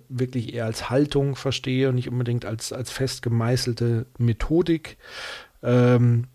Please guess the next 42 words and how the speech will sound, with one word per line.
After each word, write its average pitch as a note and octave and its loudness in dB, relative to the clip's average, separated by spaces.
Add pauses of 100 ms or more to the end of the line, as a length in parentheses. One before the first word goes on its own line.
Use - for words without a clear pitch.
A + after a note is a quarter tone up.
(120)
kann A#2 -2
auch F#2+ -4
eine B2+ 2
Methodik C3+ 0
sein, C3 -4
aber A2+ -4
ich A#2 -10
sehe A#2+ -2
es - -6
wie, A#2+ -2 (180)
eher A#2+ 0
als A2 -4
Haltung C3 2
zu B2 -2
sagen, A#2+ -2 (420)
wenn D3+ 4
eine C3+ 0
Aufgabe A#2+ 2
kommt, F#3 2
eine B2+ 2
neue, E3+ 6 (480)
wenn B2+ -6
ich B2+ -6
diese D#3 -2
Phasen D#3+ 8
durchlaufe, C3 6 (100)
nämlich A2+ -6
erstmal A#2 -4
eine A2 -2
gründliche B2+ 2
Analysephase B2 2
zu - -6
machen, A2+ -2 (680)
vor C3 0
allen A#2+ 0
Dingen B2 4
mit D#3 4
den C#3 8
Leuten D3 8
sprechen, C#3 0
die B2 0
es - -6